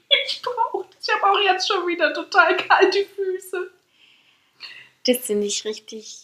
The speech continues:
Speaker 1: <laughs>
Speaker 2: interessant. Weil bei mir sind meine Füße sind ja entweder eiskalt oder viel zu heiß, weil ich habe ja dieses Venenleiden. Also entweder sind die am Kochen oder sie sind eiskalt und blau.
Speaker 1: Mhm.
Speaker 2: Aber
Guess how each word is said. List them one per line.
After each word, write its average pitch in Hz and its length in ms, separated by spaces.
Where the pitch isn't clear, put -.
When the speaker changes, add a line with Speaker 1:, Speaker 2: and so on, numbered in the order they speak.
Speaker 1:
<laughs> - 400
Speaker 2:
interessant. 220 720
Weil 220 160
bei 226 120
mir 262 200
sind 277 140
meine 240 220
Füße 269 300
sind 214 180
ja 214 180
entweder 226 300
eiskalt 233 480
oder 226 140
viel 220 180
zu - 220
heiß, 165 260
weil 196 120
ich 196 120
habe 214 140
ja 196 60
dieses 190 320
Venenleiden. 170 520
Also 190 180
entweder 202 320
sind 185 220
die 156 120
am 156 140
Kochen 196 300
oder 208 200
sie 190 100
sind 185 280
eiskalt 180 420
und 175 140
blau. 151 400
Speaker 1:
Mhm. 220 360
Speaker 2:
Aber 220 360